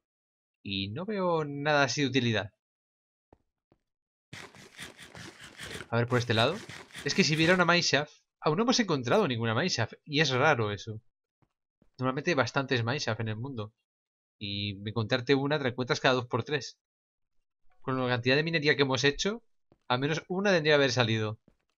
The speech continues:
Pues nada. Un stronghold pequeño, la verdad.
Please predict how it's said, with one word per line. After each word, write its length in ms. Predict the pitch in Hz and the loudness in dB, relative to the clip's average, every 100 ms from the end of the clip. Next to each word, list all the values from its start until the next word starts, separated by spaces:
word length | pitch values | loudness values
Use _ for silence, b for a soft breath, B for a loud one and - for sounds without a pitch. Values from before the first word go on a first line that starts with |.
| - _ _ _ _ _ _ _ _ _ _ _ _ _ _ _ _ _ _ _ _ _ _ _ _ _ _ _ | -20 _ _ _ _ _ _ _ _ _ _ _ _ _ _ _ _ _ _ _ _ _ _ _ _ _ _ _
Pues 160 | 113 | 0
nada. 240 | 156 220 - _ _ _ _ - _ _ _ _ _ _ _ _ - | 0 -2 -6 _ _ _ _ -20 _ _ _ _ _ _ _ _ -4
Un 100 | 175 | -2
stronghold 320 | 240 233 262 | 0 4 4
pequeño, 420 | 240 - 123 123 | 4 4 4 2
la 80 | 104 | 0
verdad. 300 | 98 101 135 | 0 -2 -4